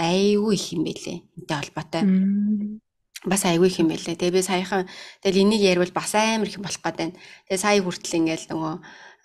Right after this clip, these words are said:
охиноо нэг бас өнгөрсөн 7 хоногт бас нэг жоохон загнаад тэгсэн чинь тэрний шалтгаан нь би миний өвсөдтэй холбоотой байгаа байхгүй би өөрөө дотроо нэг юм ингэ төсөөлцөн нэг юм ингэдэ одоо яг ингэж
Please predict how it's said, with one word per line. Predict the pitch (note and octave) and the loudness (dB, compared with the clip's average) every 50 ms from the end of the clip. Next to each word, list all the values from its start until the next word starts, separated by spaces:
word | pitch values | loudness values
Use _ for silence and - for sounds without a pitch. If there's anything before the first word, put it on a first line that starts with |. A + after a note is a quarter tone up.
| - - | -12 -10
охиноо | - - - - - G3+ G3 F#3+ | -8 -8 -4 0 4 4 6 6
нэг | F#3 F3 E3 - - - - | 6 4 2 0 -8 -14 -12
бас | E3+ - - - - | -10 -10 -10 -10 -10
өнгөрсөн | E3 D#3+ - - - - D#3 D#3 | -10 -8 -8 -6 -4 -4 -4 -4
7 | - | -4
хоногт | D#3 D#3 D#3+ - - | -6 -6 -8 -10 -12
бас | - E3+ - | -12 -10 -10
нэг | - - - | -10 -10 -12
жоохон | D3+ D3+ - D3+ D3+ | -10 -10 -10 -8 -8
загнаад | - B2+ D3+ D3+ D3+ D3+ D3+ - - _ - - - - _ _ | -8 -8 -8 -6 -6 -6 -8 -10 -16 _ -20 -20 -20 -20 _ _
тэгсэн | - - - - G3 | -14 -6 -4 -2 0
чинь | F3+ G3 F#3 | 0 0 2
тэрний | F#3+ F#3+ F3+ F3+ G3 | 2 2 4 4 2
шалтгаан | F#3+ - F3+ - - - - F3 E3+ F3 F#3 F#3+ F#3+ | 2 0 -2 -4 -6 -4 -2 2 4 4 4 2 0
нь | - - _ _ _ | -4 -12 _ _ _
би | - G#3+ A3 A3 | 0 2 4 6
миний | G3+ G#3 A3 B3+ C#4 A#3 | 8 8 8 8 8 6
өвсөдтэй | F3 D#3 - - D#3+ - - - D#3 | 4 2 0 -4 -10 -10 -8 -8 -8
холбоотой | C3+ - - - D3+ - C#3 C#3+ D3 C#3+ - - - D#3+ D3 C#3+ | -8 -10 -14 -16 -14 -10 -10 -10 -8 -10 -10 -6 -6 -6 -4 -2
байгаа | |
байхгүй | |
би | - A3+ A3+ | 2 4 6
өөрөө | G#3+ G#3 A3 A#3 A#3 G#3 | 6 6 6 6 6 4
дотроо | G#3+ - - - - F#3+ F3+ | 2 0 -8 -4 -2 0 0
нэг | E3 E3 B3 | 4 8 8
юм | A3+ G#3 F#3+ F#3+ G3 | 8 8 8 6 4
ингэ | - - - | -2 -8 -14
төсөөлцөн | - - - - - F3+ F3 - - - - C4 C#4+ E4+ E4+ - - - - - - - - - | -10 -8 -4 -2 -2 -2 -2 -2 -4 -2 0 2 2 0 0 -4 -12 -16 -16 -18 -18 -14 -4 0
нэг | E3+ E3+ D#3 | 0 2 4
юм | C4+ - A3 - D#3+ - G3 | 6 8 8 8 8 6 4
ингэдэ | F#3+ G3+ A3 B3 | 2 2 0 -2
одоо | - - - D3 D3 C#3 - | -4 -6 -6 -6 -6 -6 -8
яг | - - - D3+ - | -10 -10 -10 -8 -6
ингэж | D3+ D#3+ F3 G3 G#3 | -2 0 2 2 2